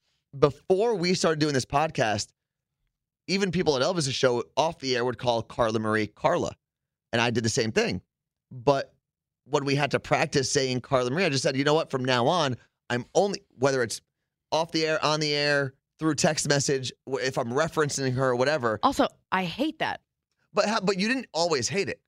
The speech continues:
Speaker 1: Because when you started working at Elvis's show, everybody called you Carla, just not on the air.
Speaker 2: I guess, because, like, growing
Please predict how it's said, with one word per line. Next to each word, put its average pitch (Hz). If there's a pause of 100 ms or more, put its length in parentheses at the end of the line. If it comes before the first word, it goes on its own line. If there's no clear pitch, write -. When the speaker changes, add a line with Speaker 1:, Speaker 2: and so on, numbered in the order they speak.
(220)
Speaker 1:
Because 170
when 180
you 175
started 208
working 180
at 151
Elvis's 180
show, 135
everybody 175
called 131
you 120
Carla, 175
just 113
not 123
on 107
the 110
air. - (500)
Speaker 2:
I 277
guess, 277
because, 262
like, 262
growing 311